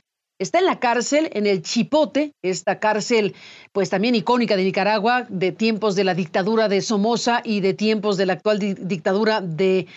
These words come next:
Daniel Ortega. Bueno, se encuentra ahí desde hace más de dieciséis meses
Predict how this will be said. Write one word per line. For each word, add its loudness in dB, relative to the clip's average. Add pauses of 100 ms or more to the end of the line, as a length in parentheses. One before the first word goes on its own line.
(140)
Daniel 2
Ortega. 2 (320)
Bueno, 2
se -2
encuentra 0
ahí 2
desde 2
hace 4 (300)
más 0
de 4
dieciséis 0
meses 2